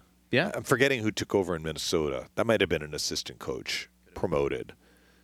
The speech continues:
Speaker 2: But,
Speaker 1: Was it
Speaker 2: I mean, I think
Speaker 1: Hines?
Speaker 2: we are seeing the teams are, are not going to the veteran, experienced head coach who happens to be out of work. <laughs>
Speaker 1: Was it John Hynes?
Speaker 2: That's right. You're right about
Speaker 1: Is that,
Speaker 2: that.
Speaker 1: is that who
Speaker 2: So, I mean, he would be an example of a guy with N H L experience.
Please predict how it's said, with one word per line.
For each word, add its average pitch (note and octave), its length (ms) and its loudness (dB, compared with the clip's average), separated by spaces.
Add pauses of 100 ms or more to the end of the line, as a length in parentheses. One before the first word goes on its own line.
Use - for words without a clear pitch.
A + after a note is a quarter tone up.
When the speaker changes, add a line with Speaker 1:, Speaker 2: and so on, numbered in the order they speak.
(340)
Speaker 2:
But, G2 100 8
Speaker 1:
Was C3+ 120 2
it C3 60 -4
Speaker 2:
I A2 60 6
mean, C3+ 120 8
I A#2+ 120 6
think E3 160 6
Speaker 1:
Hines? - 20 0
Speaker 2:
we A2+ 120 4
are A2+ 200 6
seeing B2 440 2
the F2 80 6
teams G#2 440 -2
are, F2 160 4
are E2 340 4 (360)
not G#2 320 6
going F2+ 420 2
to F#2 160 2
the D2+ 240 -4
veteran, F2 600 0
experienced D#2+ 920 0
head F2 180 0
coach E2 280 0
who D2+ 100 -4
happens E2+ 480 0
to - 80 -10
be D2+ 380 -6
out E2+ 120 0
of C#2 80 -8
work. D2+ 420 -2 (180)
<laughs> - 100 -8
Speaker 1:
Was C#3 140 0
it D#3 80 0
John F#3 260 2
Hynes? A3 560 -4 (440)
Speaker 2:
That's F#2 320 2
right. C#2+ 200 -4 (280)
You're F#2 140 4
right D2 200 2
about B2+ 100 -2
Speaker 1:
Is - 60 -2
that, C3 100 2
Speaker 2:
that. C#2+ 140 -6
Speaker 1:
is A2+ 80 -6
that B2 140 -4
who B2 40 4
Speaker 2:
So, A#2+ 180 6
I A2+ 80 4
mean, A2+ 180 4
he C3+ 160 6
would B2 140 4
be G#2+ 140 6
an F#2 60 6
example E2+ 400 2
of D2 60 -2
a E2 60 0
guy D2 140 4
with D2 240 0
N C#2+ 120 -6
H C2 180 -8
L - 120 -8
experience. - 800 -8